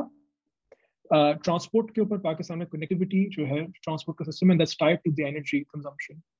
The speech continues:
उसके ऊपर इन्वेस्टमेंट की जो है ना, it's a very significant need,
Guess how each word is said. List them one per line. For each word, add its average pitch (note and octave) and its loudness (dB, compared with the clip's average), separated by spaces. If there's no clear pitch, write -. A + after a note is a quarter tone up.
उसके F3+ 4
ऊपर F#3+ 4
इन्वेस्टमेंट E3 2
की E3+ 4
जो C#3+ -2
है D3 0
ना, E3+ 2
it's E3+ -4
a D3 -2
very E3+ 0
significant D#3+ -2
need, C#3 -2